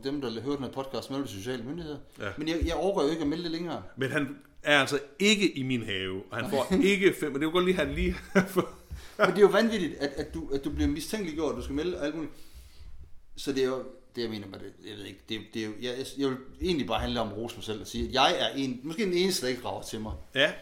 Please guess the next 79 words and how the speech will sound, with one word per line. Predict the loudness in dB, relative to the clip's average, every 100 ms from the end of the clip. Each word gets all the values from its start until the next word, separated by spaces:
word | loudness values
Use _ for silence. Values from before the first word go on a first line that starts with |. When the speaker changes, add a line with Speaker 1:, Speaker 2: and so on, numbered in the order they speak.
| -10 -6
Speaker 2:
og, | -2
og, | 0
og | 0
det | 0
Speaker 1:
Til | 2
Speaker 2:
tror | 6
Speaker 1:
trods | 6
Speaker 2:
jeg | 6
Speaker 1:
for, | 4
at |
jeg | 4
har | 0
fået | -2 0
undersøgt | 0 0 -2 -4
de |
sidste | -6 -10 -12
tyve | -8 -2 -2
år. | 2 0
Speaker 2:
Jeg | 0
tror, | 2 4
at | 4
alle | 6 6
er | 6 4
enige | 2 2 0
om, | -2 -4
at, | -6 -8
at | -12 -6
du | -6 -2
gør | -2 -2
en, | -4 -8 -10 -10
en | -8
stor | -2 0 0
indsats | -4 -6 -8 -10
på, | -12
øh, | -10 -10 -10 -12 -14 -14 -16 -16 -12
Speaker 1:
Måske | -8 -4 -4
er | -4
jeg | -6
sådan | -6
lidt, | -8 -8 -10
øh, | -10 -8 -8
dovne | -6 -6
Robert. | -6 -8 -8 -14 -16 -10
Men | 0
det | 2
er |
jo | 4
ligegyldigt. | 4 2 0 -2
Jeg, | -2 -4 -2 2
jeg | 4
har |
altid | 4 2
været | 0
bange | 0
for, | 0
at |
Joachim | -2 -2 -2
B. |
Olsen | -2 -4 -6
kom | -6
efter | -6 -8
mig, | -8
men | -6 -4
nu |
er | -2
han | -2
ikke | -4
i |
Folketinget | -2 -4 -4 -10
længere. | -10 -12 -12 -14 -10
Speaker 2:
Nej, | -8 -8 -10 -18 -16
d-, | -14 -8
så, | -2 -2
så | 2
nu | 4 6
er, | 4
har | 4
han |
jo | -2